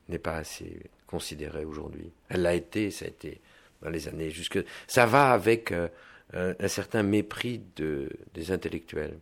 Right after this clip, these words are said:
un certain man-, manque de reconnaissance accordée aux intellectuels. Depuis que la télévision règne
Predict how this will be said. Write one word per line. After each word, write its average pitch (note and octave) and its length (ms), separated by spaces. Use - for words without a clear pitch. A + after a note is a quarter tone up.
un F2+ 160
certain - 320
man-, D#2+ 300
manque F#2+ 340
de E2 60
reconnaissance E2 760
accordée D#2+ 340
aux D#2 180
intellectuels. D2+ 520
Depuis D#2+ 300
que - 120
la D#2 100
télévision D#2+ 840
règne E2 540